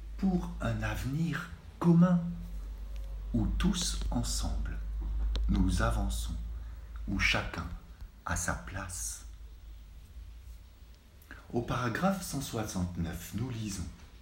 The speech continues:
Dans certaines visions économiques étriquées, il ne semble pas y avoir de place pour les mouvements qui rassemblent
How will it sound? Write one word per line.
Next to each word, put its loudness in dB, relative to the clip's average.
Dans 0
certaines 4
visions 6
économiques 4
étriquées, 2
il 6
ne 6
semble 4
pas -2
y 0
avoir 4
de 4
place -2
pour 6
les 6
mouvements 6
qui -2
rassemblent 4